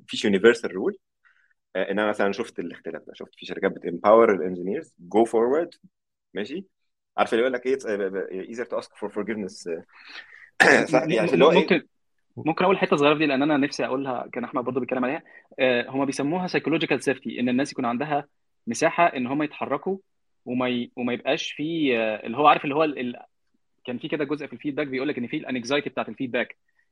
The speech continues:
Speaker 2: إن أنت يجي لك فيدباك فأنت مرعوب من الكلام اللي ممكن يتقال عليك أو كده يعني.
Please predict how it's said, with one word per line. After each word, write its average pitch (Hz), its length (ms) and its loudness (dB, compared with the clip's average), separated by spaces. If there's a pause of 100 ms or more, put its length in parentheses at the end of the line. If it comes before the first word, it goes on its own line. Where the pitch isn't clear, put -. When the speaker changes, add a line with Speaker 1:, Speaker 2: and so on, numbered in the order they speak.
Speaker 2:
إن 117 80 -4
أنت 147 140 -2
يجي 127 160 -2
لك 151 140 0
فيدباك 151 300 -2
فأنت 151 200 -4
مرعوب 131 340 -2
من 127 120 -2
الكلام 123 420 -2
اللي 135 100 0
ممكن 139 220 -4
يتقال 135 260 -4
عليك 123 260 2
أو 113 160 -6
كده 131 180 -2
يعني. - 120 -10